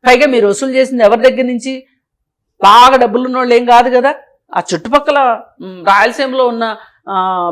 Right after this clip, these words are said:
పేదలందరూ కలిసి, ఆ, వచ్చారు యూనివర్సిటీకి.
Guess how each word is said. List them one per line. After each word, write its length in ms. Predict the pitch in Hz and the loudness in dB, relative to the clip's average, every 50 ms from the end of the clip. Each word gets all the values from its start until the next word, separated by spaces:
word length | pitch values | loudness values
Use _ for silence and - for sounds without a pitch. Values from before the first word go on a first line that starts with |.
| 175 220 | -2 0
పేదలందరూ 600 | 220 233 254 269 254 247 233 233 233 254 262 254 | 2 2 2 4 4 2 2 4 2 2 2 2
కలిసి, 520 | 240 240 240 - - 311 311 294 262 240 208 - - _ _ _ - 202 | 2 -2 -4 -6 -8 -10 -8 -8 -8 -10 -12 -14 -18 _ _ _ -6 -2
ఆ, 120 | 208 202 202 196 185 180 175 175 175 170 170 165 165 156 156 - - _ - | -2 0 0 0 0 0 0 -2 -2 -6 -10 -12 -12 -14 -14 -16 -16 _ 0
వచ్చారు 380 | 254 277 269 - 349 285 262 | 0 0 2 2 0 0 0
యూనివర్సిటీకి. 800 | 233 233 254 262 269 262 233 - - - 180 151 151 151 151 - | -2 -4 -4 -4 -4 -4 -4 -6 -6 -8 -10 -10 -10 -12 -16 -18